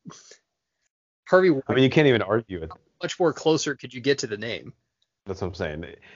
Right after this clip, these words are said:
Speaker 2: It's almost indefensible. I'm surprised Weinstein didn't threaten to sue him or anything. I mean, maybe he did,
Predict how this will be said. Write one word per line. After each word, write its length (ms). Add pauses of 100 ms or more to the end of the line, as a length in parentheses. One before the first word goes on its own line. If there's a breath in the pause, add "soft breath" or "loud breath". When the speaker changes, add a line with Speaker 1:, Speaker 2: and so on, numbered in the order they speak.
Speaker 2:
It's 180
almost 240
indefensible. 720
I'm 140
surprised 360
Weinstein 600 (400)
didn't 180
threaten 200
to 60
sue 320
him 120
or 80
anything. 240
I 40
mean, 140
maybe 200
he 80
did, 400